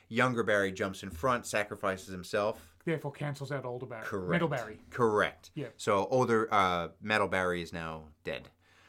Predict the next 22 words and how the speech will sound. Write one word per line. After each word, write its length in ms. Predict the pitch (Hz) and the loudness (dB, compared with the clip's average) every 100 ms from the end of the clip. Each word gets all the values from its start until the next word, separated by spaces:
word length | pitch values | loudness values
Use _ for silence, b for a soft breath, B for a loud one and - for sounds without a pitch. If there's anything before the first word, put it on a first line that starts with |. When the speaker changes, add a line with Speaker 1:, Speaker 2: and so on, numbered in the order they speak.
| b 101 | b 0
Speaker 1:
Um, 560 | 98 95 92 92 90 _ _ _ _ _ - - | 4 4 2 -2 -8 _ _ _ _ _ -20 -16
so 760 | - - 120 117 117 110 104 - _ | -6 2 4 6 4 2 -2 -10 _
Speaker 2:
So 220 | - 147 | -10 -6
now 260 | 151 143 - | -4 -4 -2
our 340 | 160 185 190 | 2 4 4
older 300 | 147 151 147 | 2 -4 -4
Barry 360 | 139 135 131 135 | -4 -4 -4 -6
is 120 | 131 | -6
now 140 | 143 127 | -8 -8
trapped 340 | - 160 - | -4 -4 -4
on 80 | 139 | -8
this 100 | 131 | -8
parallel 440 | 151 135 123 139 | -8 -6 -6 -2
Earth 180 | 190 170 | 0 -2
still. 240 | - - - B B - | -8 -20 -20 B B 6
Speaker 1:
Well, 360 | 202 214 214 - 139 | 10 10 8 0 -2
now 300 | 180 185 196 | 4 6 6
here's 260 | 175 156 | 2 -2
the 80 | 139 | -4
thing. 240 | - 131 | -4 -4
So, 380 | 104 143 131 - b b b b b - | -2 2 2 0 b b b b b -2
uh, 420 | 139 143 139 135 | 4 6 6 4